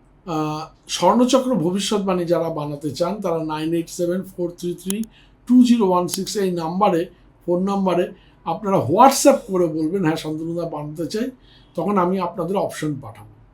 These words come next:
তার সঙ্গে সঙ্গে যারা Amazon থেকে বা Flipkart থেকে আমার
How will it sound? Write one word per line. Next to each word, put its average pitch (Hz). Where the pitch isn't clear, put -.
তার 220
সঙ্গে 262
সঙ্গে 233
যারা 202
Amazon 240
থেকে 233
বা 208
Flipkart 196
থেকে 160
আমার 190